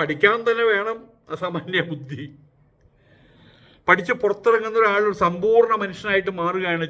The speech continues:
ചെയ്യുന്നത്. അയാൾക്കറിയാത്ത വിവരങ്ങളൊന്നും ആ തലയ്ക്കുണ്ടാവില്ല. അപ്പം അങ്ങനെയുള്ള ഒരുപാട് സ്ഥലങ്ങളിൽ പഠിച്ചിട്ടുണ്ട്, അതിൽ ബിരുദങ്ങളും സർട്ടിഫിക്കേഷനും ഉള്ള ഒരാളാണ് താഹ. ബി-, ബിസിനസ് അഡ്മിനിസ്ട്രേഷനിൽ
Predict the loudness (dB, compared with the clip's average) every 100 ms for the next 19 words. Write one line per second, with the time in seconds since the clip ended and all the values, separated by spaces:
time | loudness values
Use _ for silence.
0 | -4 -2 -4 -8 -18 _ _ -4 2 2
1 | 4 4 2 -2 -2 -4 -4 -4 -4 -2
2 | -2 -4 -6 -6 -8 -10 -16 -20 _ _
3 | _ _ _ _ _ -20 -20 -20 -20 0
4 | 2 4 4 6 6 4 2 4 2 2
5 | -2 -2 0 0 2 0 -2 -2 -2 0
6 | -2 -2 -2 -2 -4 -6 -6 -4 -4 -4
7 | -4 -4 0 0 0 -4 -2 -2 0 0
8 | 0 0 -4 -8 _ _ -8 -6 -4 -6
9 | -6 -18 _ _ _ _ _ -20 -20 -20
10 | -20 _ _ _ _ _ _ _ _ 2
11 | 2 0 -2 -2 0 -2 2 2 2 -4
12 | 4 4 2 -4 0